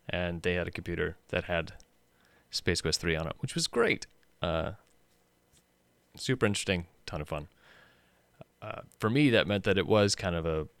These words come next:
a super blind playthrough. Like, I didn't, back then, I didn't have,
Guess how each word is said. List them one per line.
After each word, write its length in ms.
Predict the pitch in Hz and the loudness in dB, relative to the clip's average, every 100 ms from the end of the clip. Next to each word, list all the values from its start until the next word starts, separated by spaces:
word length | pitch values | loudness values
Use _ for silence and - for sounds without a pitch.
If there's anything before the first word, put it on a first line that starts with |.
| - | -8
a 100 | 82 _ _ - - | -8 _ _ -20 -12
super 340 | - - 101 90 | -4 -2 0 -2
blind 480 | 87 87 87 82 - - - _ - | -2 -2 0 -4 -8 -14 -16 _ -14
playthrough. 600 | - 82 - 90 80 80 _ _ _ _ _ _ _ _ - | -8 -8 -6 -6 -6 -8 _ _ _ _ _ _ _ _ -14
Like, 200 | 80 80 | -12 -10
I 80 | 87 | -8
didn't, 260 | 87 82 - - - - - | -6 -6 -8 -18 -20 -10 -2
back 220 | 107 104 | 0 4
then, 220 | 110 110 | 4 4
I 100 | 104 | 2
didn't 220 | 92 95 | 0 -2
have, 340 | 87 92 87 | -2 -4 -4